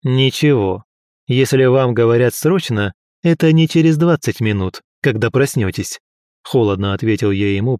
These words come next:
пристально того разглядывая. «Если бы рядом со мной никого не было, то в нашей академии разрушенным стал бы не только кампус».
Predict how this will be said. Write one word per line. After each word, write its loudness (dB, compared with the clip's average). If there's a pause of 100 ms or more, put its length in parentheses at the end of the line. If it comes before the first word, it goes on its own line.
пристально -4
того -2
разглядывая. -4 (460)
«Если 0
бы 0
рядом 0
со -2
мной 0
никого 0
не 0
было, -4 (400)
то 2
в 2
нашей 0
академии 2
разрушенным 0
стал -2
бы -4 (180)
не 4
только 0
кампус». -4